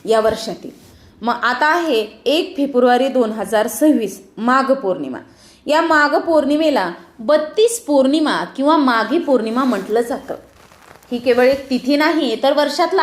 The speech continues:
असा एक सोन्यासारखा दिवस आहे, साक्षात माता लक्ष्मी पृथ्वीवर भ्रमण करत असते. आयुष्याला आपल्या नक्कीच एक नवं वळण मिळेल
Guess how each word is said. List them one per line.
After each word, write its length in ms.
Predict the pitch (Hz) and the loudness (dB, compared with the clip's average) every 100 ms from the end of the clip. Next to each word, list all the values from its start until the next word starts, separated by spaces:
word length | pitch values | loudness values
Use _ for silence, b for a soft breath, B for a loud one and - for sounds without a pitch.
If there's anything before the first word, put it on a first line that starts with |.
| - | 0
असा 240 | 247 - 330 | -4 0 0
एक 180 | 370 - | 0 -2
सोन्यासारखा 680 | 311 262 285 311 320 330 | -2 0 0 0 2 0
दिवस 320 | 247 214 240 | 0 -2 0
आहे, 320 | 269 285 202 190 | 0 0 -2 -4
साक्षात 680 | - 226 - - 311 349 294 | -2 -4 -4 -4 -2 0 0
माता 320 | 208 202 240 | -2 0 0
लक्ष्मी 400 | 262 - 277 214 | -2 -2 -4 -4
पृथ्वीवर 560 | - 240 233 208 233 | -4 -4 -4 -4 -2
भ्रमण 380 | 233 262 190 170 | -2 -2 -2 -6
करत 280 | 170 160 - | -6 -8 -8
असते. 340 | - - - _ b b b b b b b b | -14 -20 -20 _ b b b b b b b b
आयुष्याला 600 | - 202 233 - 302 302 | -4 -2 -2 0 2 2
आपल्या 360 | 294 285 269 254 196 | 2 0 0 0 -2
नक्कीच 420 | 233 240 277 294 | -6 -6 -6 -2
एक 240 | 302 311 277 | -2 -2 -2
नवं 360 | 233 262 254 | 2 2 2
वळण 320 | 214 226 247 | 2 2 2
मिळेल 320 | 240 180 127 | 2 0 -4